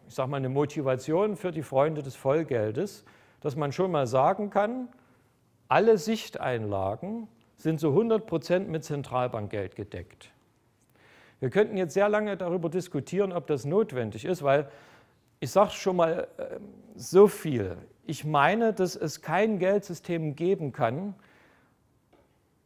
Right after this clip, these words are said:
wo das Vertrauen völlig fehlt.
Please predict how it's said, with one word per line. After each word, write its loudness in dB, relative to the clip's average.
wo -6
das -2
Vertrauen -2
völlig -8
fehlt. -10